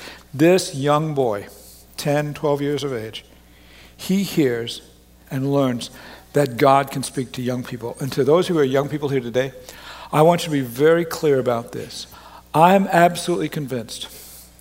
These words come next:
whether you're eight years old, whether you're eighteen years old, or in between, whether you're twenty-eight years of age, God can and will speak to you. And you don't have to just say, "Well, I have to be older." No. God can speak to the depths of your being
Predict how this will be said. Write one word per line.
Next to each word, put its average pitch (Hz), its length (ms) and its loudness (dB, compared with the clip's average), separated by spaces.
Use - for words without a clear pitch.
whether 147 220 4
you're 135 240 4
eight 175 180 4
years 170 280 -2
old, 160 200 2
whether 143 200 0
you're 135 160 0
eighteen 156 400 -4
years 143 200 -6
old, 139 200 -2
or 131 100 -6
in 135 80 -6
between, 143 380 -6
whether 127 160 -4
you're 120 160 -6
twenty-eight 147 440 -6
years 117 200 -10
of 120 80 -16
age, 113 320 -14
God 143 440 2
can 143 460 -4
and 127 180 -6
will 127 140 -4
speak 135 340 -10
to - 140 -12
you. 113 120 -10
And 127 200 0
you 123 120 -2
don't 131 360 -4
have 135 200 -8
to 151 100 -10
just 120 240 -10
say, 113 220 -6
"Well, 160 140 6
I 160 40 6
have 156 120 0
to 143 60 -10
be 135 160 -2
older." 131 420 -6
No. 156 340 -10
God 143 300 0
can 147 160 -6
speak - 380 -8
to 135 100 -8
the 117 120 -8
depths 139 440 -4
of 123 160 -6
your 139 220 2
being 127 480 -4